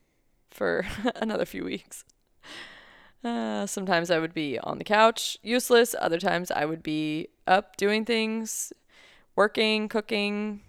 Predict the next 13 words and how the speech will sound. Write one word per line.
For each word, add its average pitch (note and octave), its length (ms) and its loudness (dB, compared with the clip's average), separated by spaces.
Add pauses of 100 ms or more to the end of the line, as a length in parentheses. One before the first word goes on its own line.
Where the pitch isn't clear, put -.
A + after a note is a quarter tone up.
taking G#3 220 -8
care G3+ 140 0
of G#3 60 2
Hayden, G3+ 540 -4
whatever. G3 520 -2 (760)
Um, E3 480 2 (240)
but F#3+ 100 2
it F#3+ 60 -2
definitely G3 300 4
feels F3+ 260 0
good E3+ 600 4 (100)
to E3 320 2
be D#3+ 500 -6